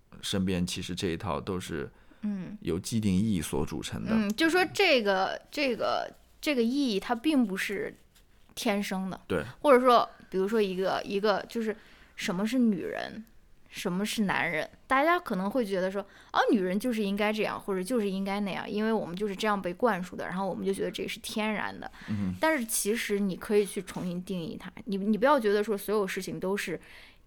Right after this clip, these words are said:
Speaker 2: 呃，internal，都是那种、呃，
Speaker 1: 嗯，对。
Speaker 2: 都是有一个注定的，或者说是都是由基因决定的。
Speaker 1: 对。
Speaker 2: 其实你是有主观能动性，你是有这样的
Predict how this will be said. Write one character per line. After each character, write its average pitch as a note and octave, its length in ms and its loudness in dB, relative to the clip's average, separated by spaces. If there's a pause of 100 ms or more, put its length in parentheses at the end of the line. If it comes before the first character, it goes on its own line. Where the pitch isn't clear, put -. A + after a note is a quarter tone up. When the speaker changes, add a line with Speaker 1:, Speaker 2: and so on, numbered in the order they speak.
Speaker 2:
呃， - 280 -6 (140)
internal， G3+ 800 0
都 G#3 160 4
是 A3+ 160 0
那 G3+ 160 0
种、 D3+ 200 -6 (580)
呃， C2 380 -10 (280)
Speaker 1:
嗯， G2+ 320 4 (100)
对。 - 100 8
Speaker 2:
都 - 60 10
是 B3+ 180 2
有 F3+ 160 6
一 C3+ 80 -2
个 E3 240 2 (240)
注 A3 260 2
定 B3 280 6
的， B2+ 200 0
或 G#3+ 120 0
者 F#3+ 120 4
说 F#3+ 160 4
是 F3+ 120 2
都 A3 240 4
是 A3 180 -2
由 F3 260 0
基 A#3 340 2
因 B3 160 10
决 E3+ 240 0
定 G2+ 240 -8
的。 - 60 -10
Speaker 1:
对。 - 20 -10
Speaker 2:
其 - 160 -4
实 A#3 100 -2
你 A3+ 240 0
是 - 180 -6
有 E3 240 0
主 E3 200 -8
观 F3+ 240 -2
能 E3+ 160 -6
动 D3+ 120 -6
性， - 240 -8
你 A3 100 -6
是 A3+ 120 -4
有 F#3+ 140 4
这 - 100 -6
样 E3 140 -6
的 - 100 -12